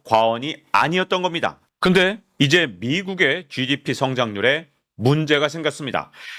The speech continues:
옐런이 계속해서 돈을 천문학적으로 쏟아붓고 있는데 이제 더 이상 예전만큼 지디피가 늘어나지 않는 현상이 일어난 겁니다. 자, 미국의 정부 지출로 인한 미국의 성장률 기여도를 이렇게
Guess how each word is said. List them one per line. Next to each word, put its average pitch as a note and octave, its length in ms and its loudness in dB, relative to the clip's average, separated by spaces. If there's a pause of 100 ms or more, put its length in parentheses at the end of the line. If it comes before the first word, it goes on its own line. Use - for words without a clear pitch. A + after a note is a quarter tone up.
(180)
옐런이 G#3 500 2 (160)
계속해서 A#3+ 640 0 (220)
돈을 D3+ 400 2
천문학적으로 A3 720 -2
쏟아붓고 F3 560 -2
있는데 G#2+ 460 0 (340)
이제 F3+ 260 2
더 D3 140 2
이상 F3+ 300 -2 (280)
예전만큼 D3+ 920 0
지디피가 C3 680 0 (100)
늘어나지 C3+ 580 0 (100)
않는 F3 360 -4
현상이 D#3+ 400 -4
일어난 D#3+ 300 -2
겁니다. D3 340 -6 (400)
자, D#3 120 4
미국의 A3 520 -2
정부 F#3+ 400 -2
지출로 F#3 500 -2
인한 C#3 440 -4 (220)
미국의 C3 440 2
성장률 D#3+ 560 -2
기여도를 C#3+ 760 -2
이렇게 C3 480 2